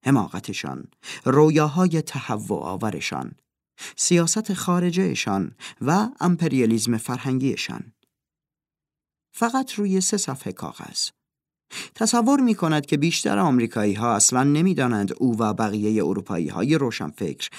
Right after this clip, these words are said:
چه برداشتی از آمریکا دارند. بابا می‌خواهد به آنها چیزی ارائه بدهد تا درباره‌اش فکر کنند. یک جور، آم، درس عبرت.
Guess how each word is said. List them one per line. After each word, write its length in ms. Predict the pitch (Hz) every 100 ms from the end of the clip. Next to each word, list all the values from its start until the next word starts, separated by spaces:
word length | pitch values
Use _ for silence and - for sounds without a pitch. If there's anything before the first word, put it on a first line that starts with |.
| - -
چه 140 | 254
برداشتی 640 | 208 180 127 101 - 107
از 160 | 82 -
آمریکا 400 | 117 98 95 -
دارند. 460 | - - 62 55 - - _ _ _ _ _ _ _ _
بابا 360 | 131 151 175 240
می‌خواهد 540 | 226 175 139 147 147
به 60 | 135
آنها 340 | 120 113 113
چیزی 500 | - - 165 165 147
ارائه 280 | 117 98 92
بدهد 480 | 87 90 104 92 -
تا 140 | - 117
درباره‌اش 640 | 139 135 139 156 175 -
فکر 320 | 208 185 -
کنند. 460 | - - - - - _ _ _ _ - - -
یک 220 | 254 254
جور، 360 | 170 139 131 - - _
آم، 640 | 107 107 95 82 76 - - _ _ _ _
درس 320 | 185 180 -
عبرت. 680 | 123 - 90 87 - -